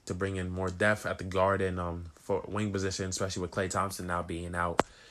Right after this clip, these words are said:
at the, for the s-, whole season now 'cause tearing his Achilles in that, in his workout recently.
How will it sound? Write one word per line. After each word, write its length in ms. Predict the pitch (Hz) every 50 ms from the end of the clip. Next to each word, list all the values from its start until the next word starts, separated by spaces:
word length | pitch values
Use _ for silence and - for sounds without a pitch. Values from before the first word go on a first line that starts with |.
| - - - - -
at 220 | - 90 95 - -
the, 200 | 101 90 92 92
for 180 | - - 95
the 100 | 92 90
s-, 300 | 87 87 - - - -
whole 220 | - - 98 98 95
season 300 | - - 107 101 98 92
now 180 | 90 90 92
'cause 300 | 90 92 - - 90 -
tearing 260 | - - 104 95 92
his 140 | 90 87 -
Achilles 400 | - - - 104 95 92 90 87
in 80 | 90 87
that, 260 | 87 85 82 - - - _ _ _
in 80 | - 87
his 180 | 87 85 82 85
workout 560 | 87 90 92 - - 92 87 85 85 - -
recently. 540 | - 95 90 - - 90 87 87 87 87 87